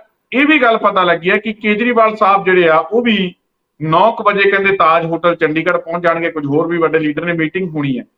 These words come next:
ਕੀ ਮੀਟਿੰਗ ਹੋਣੀ ਹੈ, ਇਸ ਤੇ ਵੀ ਬਹੁਤ ਅਹਿਮ ਜਿਹੜੀ ਚਰਚਾ ਕਰਨੀ ਹੈ। ਮੇਰੇ ਨਾਲ ਪ੍ਰੋਫੈਸਰ ਮਨਜੀਤ ਸਿੰਘ ਗਣਖੀ ਸਾਹਿਬ ਜੁੜੇ ਆ, ਸਭ ਤੋਂ ਪਹਿਲਾਂ ਮੈਂ ਸਵਾਗਤ ਕਰਵਾਉਣਾ। ਸਰ, ਸਵਾਗਤ ਹੈ ਪ੍ਰੋਗਰਾਮ ਵਿੱਚ ਤੁਹਾਡਾ।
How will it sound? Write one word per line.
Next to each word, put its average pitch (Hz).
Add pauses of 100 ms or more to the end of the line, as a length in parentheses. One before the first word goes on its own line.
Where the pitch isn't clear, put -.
(320)
ਕੀ 233
ਮੀਟਿੰਗ 226
ਹੋਣੀ 226
ਹੈ, 208
ਇਸ 202
ਤੇ 226
ਵੀ 226
ਬਹੁਤ 202
ਅਹਿਮ 196
ਜਿਹੜੀ 196
ਚਰਚਾ 175
ਕਰਨੀ 170
ਹੈ। 240
ਮੇਰੇ 208
ਨਾਲ 185 (480)
ਪ੍ਰੋਫੈਸਰ 175
ਮਨਜੀਤ 180
ਸਿੰਘ 214
ਗਣਖੀ 190
ਸਾਹਿਬ 175
ਜੁੜੇ 170
ਆ, 160
ਸਭ 170
ਤੋਂ 180
ਪਹਿਲਾਂ 170
ਮੈਂ 170
ਸਵਾਗਤ 135
ਕਰਵਾਉਣਾ। 165
ਸਰ, 214
ਸਵਾਗਤ 185
ਹੈ 196
ਪ੍ਰੋਗਰਾਮ 151
ਵਿੱਚ 120
ਤੁਹਾਡਾ। 120